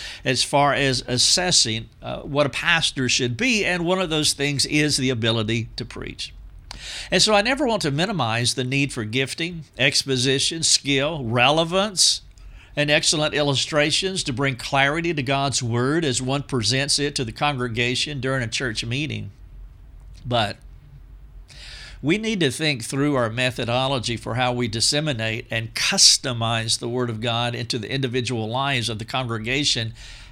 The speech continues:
after the preaching event.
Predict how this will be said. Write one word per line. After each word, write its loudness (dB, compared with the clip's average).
after 2
the -2
preaching -2
event. -4